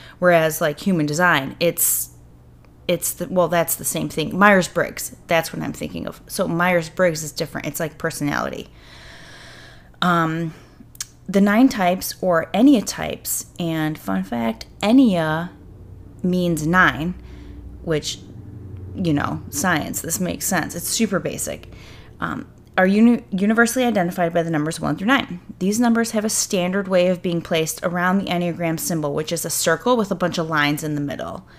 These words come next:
So I'm gonna post a couple links at the end of this episode, and you guys will be able to see that, and you can click on any one you want, and I'm pretty sure they all show this symbol, but if not,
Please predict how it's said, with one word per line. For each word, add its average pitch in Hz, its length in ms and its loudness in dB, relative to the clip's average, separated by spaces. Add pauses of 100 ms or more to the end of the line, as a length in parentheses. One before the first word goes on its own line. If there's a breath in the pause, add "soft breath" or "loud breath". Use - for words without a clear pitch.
(260 loud breath)
So 156 680 -2 (240)
I'm 185 140 4
gonna 247 280 4
post 175 340 0
a 170 40 -4
couple 160 280 -6
links 156 500 -4 (300)
at 160 160 -4
the - 80 -2
end 165 80 0
of 165 80 0
this 160 140 -2
episode, - 420 -2
and 165 280 -2 (360)
you 185 260 0
guys 214 300 4
will 208 120 0
be 170 200 0
able 160 180 0
to 175 120 -4
see 160 260 -4
that, 165 320 -2
and 160 160 -2
you 156 60 -6
can 165 140 -4
click 160 260 -6
on 160 180 0
any 190 240 0
one 190 200 2
you 180 120 -2
want, 156 240 -2 (100)
and 165 320 -2
I'm 160 160 -2
pretty 254 220 2
sure 254 160 -2
they 170 140 -2
all 160 480 -2
show 170 400 -2
this 190 180 -4
symbol, 269 540 2 (480 loud breath)
but 202 100 4
if 202 160 4
not, 202 340 4